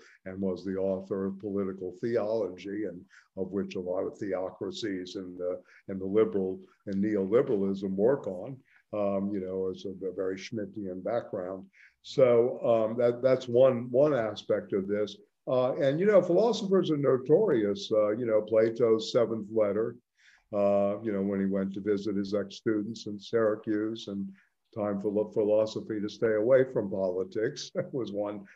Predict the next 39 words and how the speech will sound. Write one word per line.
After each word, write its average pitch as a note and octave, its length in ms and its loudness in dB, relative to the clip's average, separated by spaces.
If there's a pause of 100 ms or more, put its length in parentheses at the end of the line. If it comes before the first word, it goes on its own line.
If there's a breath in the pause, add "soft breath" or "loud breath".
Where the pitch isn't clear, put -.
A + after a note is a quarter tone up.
(120 loud breath)
one A2 220 4
aspect G2+ 520 -6
of G2+ 120 -2
this, G#2+ 240 -4
but E3 100 0
it E3 120 2
always B2 420 6
comes G2 340 -8
back A2+ 300 -4
because B2 340 -2 (320 loud breath)
Aristotle A2+ 640 2
wrote B2 240 6
a G#2 40 0 (140)
politics. F2+ 580 -6 (260)
Plato G#2 400 0
wrote G#2 340 2
the G#2 60 -4
Politeia, G#2+ 720 0
the G2 80 -2
Republic. G2 640 -2 (460 loud breath)
And G#2 300 -2
in G#2 60 -4
a G#2+ 40 -6
sense, A#2+ 400 -2
ever A2 220 2
since B2 400 -4
then, A#2 400 -2 (200 loud breath)
you D3 80 0
know, B2 80 4
you've B2 260 2
had E3 240 2
this B2 220 -4
notion, B2 560 2
especially B2+ 560 0
of G#2 100 0
the G2+ 80 0
great A2 420 2
systematic G#2+ 800 -2 (100)
philosophers. G2+ 800 -6